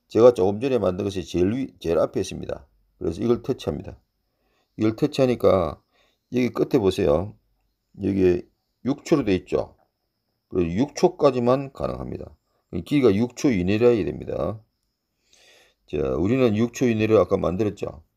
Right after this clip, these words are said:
플레이, 플레이 한번 시켜보면은 이렇게 화면을 보세요. 요렇게 변하는 겁니다. 자, 그래서 자기 사진과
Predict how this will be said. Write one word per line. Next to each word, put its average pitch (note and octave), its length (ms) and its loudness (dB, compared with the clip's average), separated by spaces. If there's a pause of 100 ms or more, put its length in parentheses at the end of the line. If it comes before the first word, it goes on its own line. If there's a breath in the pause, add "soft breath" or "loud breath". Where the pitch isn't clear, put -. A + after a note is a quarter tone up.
(120)
플레이, D3 220 2 (180)
플레이 D3 260 -2
한번 G2+ 160 2
시켜보면은 F2 800 -6 (880)
이렇게 A2 480 -2 (520)
화면을 G2+ 300 0
보세요. E2+ 460 -2 (1300)
요렇게 A#2 420 4
변하는 E2 360 -4
겁니다. C#2 360 -10 (1000)
자, C2+ 300 -4
그래서 A2 300 -2
자기 A2+ 240 4
사진과 G#2 880 0